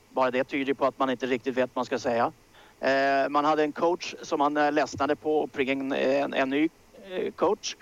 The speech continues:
eh, som gjorde det väldigt bra. Han ska dock börja om från början med ett lag och forma det. Det brukar ta lite tid.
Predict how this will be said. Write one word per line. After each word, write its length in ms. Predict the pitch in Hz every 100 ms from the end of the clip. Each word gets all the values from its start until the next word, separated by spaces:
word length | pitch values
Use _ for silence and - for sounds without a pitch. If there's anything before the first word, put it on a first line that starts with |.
| - - -
eh, 240 | - 135
som 140 | 135 151
gjorde 180 | 143 143
det 60 |
väldigt 180 | 135 135
bra. 280 | 135 160 175
Han 200 | 139 139
ska 140 | 180
dock 180 | 151 147
börja 260 | 151 135 135
om 200 | 160 160
från 180 | 156
början 400 | 143 151 131 131
med 80 | 117
ett 80 | 170
lag 220 | 151 151
och 80 | 131
forma 420 | - 139 123 143
det. 220 | 135 160 190 - -
Det 100 | 131
brukar 300 | 131 135 147
ta 180 | - 143
lite 220 | 139 147
tid. 300 | - 160